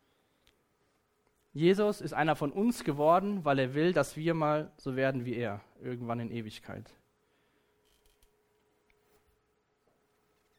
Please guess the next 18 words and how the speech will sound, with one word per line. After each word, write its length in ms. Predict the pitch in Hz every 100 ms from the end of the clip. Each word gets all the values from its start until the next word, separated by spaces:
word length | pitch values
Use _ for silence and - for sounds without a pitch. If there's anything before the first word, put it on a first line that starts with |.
| _ _ _ _ _ _ -
Jesus 320 | 156 196 165
hatte 220 | 196 175
Leidenschaft 680 | 147 180 202 196 - 185 -
und 120 | 156
Liebe 200 | 190 175
für 160 | - 165
die 100 | 156
Mitmenschen. 680 | 202 - 110 110 - 117 117 _ _ _ _ _ _ _ _ _
Das 100 | -
sehen 220 | 147 156
wir 80 | 139
in 100 | 131
Markus 380 | 127 147 135 -
neun, 220 | 143 147
Vers 220 | 143 131
sechsunddreißig. 920 | 147 - 135 127 139 143 - - - - _ _ _ _ _ _ _ _ _ _ _ _
Da 140 | 139 127
steht, 440 | - 147 147 -